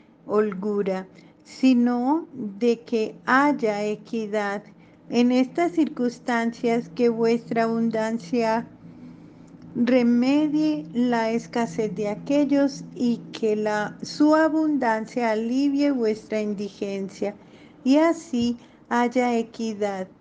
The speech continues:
Dice a este propósito la Escritura: "El que mucho recogió no tuvo de más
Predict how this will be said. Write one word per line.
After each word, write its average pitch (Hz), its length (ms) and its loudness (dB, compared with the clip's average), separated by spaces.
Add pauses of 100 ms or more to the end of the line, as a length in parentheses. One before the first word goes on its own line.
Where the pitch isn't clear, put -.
(380)
Dice 285 520 4
a 330 100 4
este 247 380 0
propósito 233 720 -4
la 208 160 -2
Escritura: 214 880 -2 (320)
"El 254 240 2
que 254 160 2
mucho 269 560 2
recogió 226 1000 -2
no 247 280 4
tuvo 262 640 0 (320)
de 208 140 2
más 208 680 -2